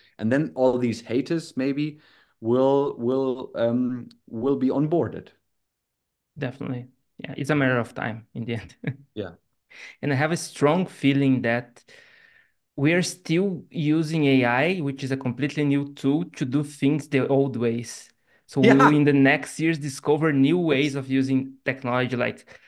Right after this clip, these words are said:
Speaker 2: interactive movies that people will choose. Like, for example, the creative director or director now will work on the characters,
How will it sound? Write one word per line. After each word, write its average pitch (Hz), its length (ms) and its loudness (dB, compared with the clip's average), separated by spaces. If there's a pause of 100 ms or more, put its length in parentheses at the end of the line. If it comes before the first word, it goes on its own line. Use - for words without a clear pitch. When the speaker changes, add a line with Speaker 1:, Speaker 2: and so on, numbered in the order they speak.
(320)
Speaker 2:
interactive 135 680 0
movies 147 380 2
that 127 240 -2
people 135 360 -2 (180)
will 135 240 0
choose. 156 440 0
Like, 123 220 -4 (260)
for 135 120 0
example, 120 320 0
the 113 120 -6
creative 131 360 -2
director 120 460 0
or 123 80 0
director 120 460 -2
now 135 380 0
will 123 220 -8 (280)
work 131 320 0
on 127 200 2
the - 220 -2 (200)
characters, 151 760 0